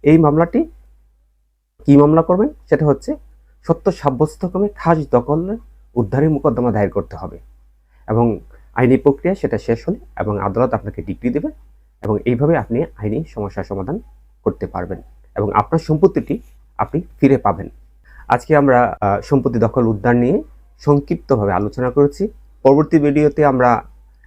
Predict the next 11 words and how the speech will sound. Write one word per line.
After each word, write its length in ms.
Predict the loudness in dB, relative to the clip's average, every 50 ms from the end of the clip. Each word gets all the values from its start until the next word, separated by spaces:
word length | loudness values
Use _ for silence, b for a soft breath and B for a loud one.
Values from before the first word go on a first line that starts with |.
| _ _ -20 -16 -6 -2
এ 120 | 2 2 4
নিয়ে 380 | 4 4 4 4 2 2 -2 -4 -12 -20 -12 -4
বিস্তারিত 580 | -2 0 0 -2 -2 -2 0 0 0 2 2 2
আলোচনা 380 | 2 2 2 0 -2 -4 -2
করব। 380 | 0 0 -2 0 0 -2 -4 -4 -10 -20 _ _ -14
সিভিল, 560 | -4 0 2 2 4 4 4 4 2 0 -4 -10 -18 -20 -20 -12 -4
ক্রিমিনাল, 500 | -2 0 2 2 2 2 0 0 -2 -6 -10 -20 -20 -20 _ -2
এই 160 | 0 0 2
বিষয়গুলো 400 | 0 0 -2 -2 0 0 0 0
নিয়ে 140 | 0 0 0
আমরা 320 | 0 0 0 -2 -2 -4